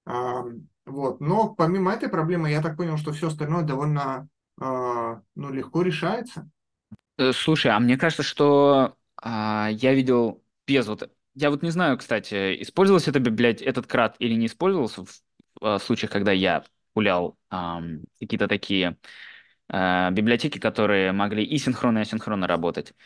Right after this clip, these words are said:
Speaker 2: А они же могут не только синхронно, и асинхронно. В Расте ещё же есть, ну, вот эти множественность рантаймов. У тебя есть Токио, да, но есть ещё альтернативные фьючер всякие. А, они как-то совместимы, не знаю как, а,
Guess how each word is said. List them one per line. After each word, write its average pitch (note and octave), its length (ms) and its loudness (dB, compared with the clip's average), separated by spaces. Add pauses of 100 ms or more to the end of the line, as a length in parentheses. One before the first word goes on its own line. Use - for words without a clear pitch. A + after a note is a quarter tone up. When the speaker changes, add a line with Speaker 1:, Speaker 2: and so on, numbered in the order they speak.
(240)
Speaker 2:
А A#2 100 2
они D3+ 180 4
же D#3 100 2
могут D3 200 4
не D3 80 2
только A#3 280 4
синхронно, C3 460 2
и - 40 2
асинхронно. G#2+ 560 -4
В G2 60 -2
Расте B2 300 2
ещё B2 220 0
же A#2 120 0
есть, G#2+ 380 -2 (200)
ну, G#2 340 -2
вот A2 140 -2
эти A2+ 120 -2
множественность A#2+ 640 2
рантаймов. B2 540 2
У G2+ 40 -6
тебя A2 240 0
есть G#2+ 240 -2
Токио, F3+ 400 2
да, A#2+ 300 2
но C#3+ 600 4
есть C#3 260 2
ещё C#3 160 -2
альтернативные C3+ 640 0
фьючер G#2 400 -6
всякие. F2 460 -6 (880)
А, F2+ 500 2 (100)
они C3+ 200 4
как-то D3 220 0
совместимы, C#3 640 2
не A2 120 0
знаю B2+ 240 2
как, - 460 -4 (180)
а, G#2 420 -4